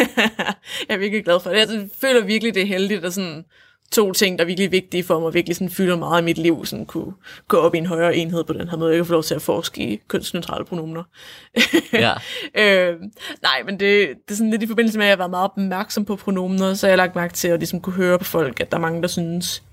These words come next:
Speaker 1: at, øh, de er nemmere at bruge om folk. Og så tænker jeg ellers også folk, der synes, at hen er nemmere. Øh, sådan ligesom i,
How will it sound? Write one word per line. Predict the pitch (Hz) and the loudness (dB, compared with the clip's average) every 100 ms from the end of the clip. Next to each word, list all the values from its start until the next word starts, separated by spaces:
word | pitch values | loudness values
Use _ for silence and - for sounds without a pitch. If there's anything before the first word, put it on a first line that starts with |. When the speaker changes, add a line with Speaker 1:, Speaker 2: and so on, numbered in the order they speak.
| _ - - - | _ -20 -8 0
Speaker 1:
at, | 165 - - | 0 0 -2
øh, | 104 117 104 101 202 _ - | 0 2 2 0 -4 _ -4
de | 180 175 - | -4 -4 -2
er | 175 | 0
nemmere | 170 180 208 220 226 _ _ - | 0 0 0 0 -2 _ _ -8
at | 185 | -2
bruge | 190 190 - | 0 2 0
om | 190 | 0
folk. | 185 170 - - | 0 0 -4 -4
Og | |
så | 175 - | -4 -4
tænker | - 180 165 | 0 2 4
jeg | |
ellers | 160 170 | 2 2
også | - - | 0 0
folk, | 170 | -2
der | - | -2
synes, | 170 180 | 0 2
at | |
hen | 190 | 4
er | 180 | 4
nemmere. | 156 156 185 _ - - - - _ - | 2 -2 -4 _ -20 -20 -20 -20 _ 0
Øh, | 170 147 175 | 2 2 0
sådan | 202 190 | 0 2
ligesom | 214 196 | 2 0
i, | 180 | -2